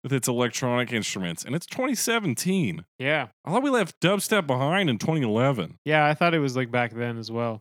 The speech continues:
Speaker 2: But, I mean, I'm sure it still has influence. I don't know that.
Speaker 1: Yeah, but it's just, like
Speaker 2: Like, there's that, the, the Kingdom Hearts three song
Speaker 1: Mm.
Speaker 2: with, like, Skrillex.
Speaker 1: Hey, Skrillex.
Speaker 2: It's like, it's <laughs>
Speaker 1: My guy,
Speaker 2: Sk-, uh,
Speaker 1: Skrillex.
Speaker 2: Skrillex. Um,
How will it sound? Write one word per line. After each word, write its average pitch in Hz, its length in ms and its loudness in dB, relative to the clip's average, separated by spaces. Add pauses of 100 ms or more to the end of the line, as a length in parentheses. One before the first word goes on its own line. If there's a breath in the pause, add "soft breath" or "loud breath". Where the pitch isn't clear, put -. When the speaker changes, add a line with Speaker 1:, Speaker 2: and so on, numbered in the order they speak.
Speaker 2:
But, 147 200 2
I 151 80 4
mean, 160 280 2
I'm 156 160 6
sure 170 220 2
it 165 80 -2
still 160 260 2
has 135 140 0
influence. 135 720 -4 (260)
I 143 60 4
don't 139 220 2
know 131 180 2
that. 117 260 0
Speaker 1:
Yeah, 123 100 -4
but 104 120 -4
it's 110 140 -4
just, 139 180 -6
like 139 240 -6 (240)
Speaker 2:
Like, 147 160 2
there's 175 200 6
that, 165 260 4 (200)
the, 147 420 4
the 143 140 2
Kingdom 156 320 -2
Hearts 147 220 2
three 143 260 0
song 208 380 0 (160)
Speaker 1:
Mm. 120 400 -4 (160)
Speaker 2:
with, 139 160 0
like, 123 200 -2 (440)
Skrillex. - 1080 -2 (340)
Speaker 1:
Hey, 196 320 -12 (180)
Skrillex. - 400 -14
Speaker 2:
It's 143 180 -4
like, 135 220 2
it's 135 140 0
<laughs> - 920 -2
Speaker 1:
My 247 100 -6
guy, 160 260 -4
Speaker 2:
Sk-, - 160 -6
uh, 165 240 0
Speaker 1:
Skrillex. - 160 -4
Speaker 2:
Skrillex. 165 840 4
Um, 143 380 4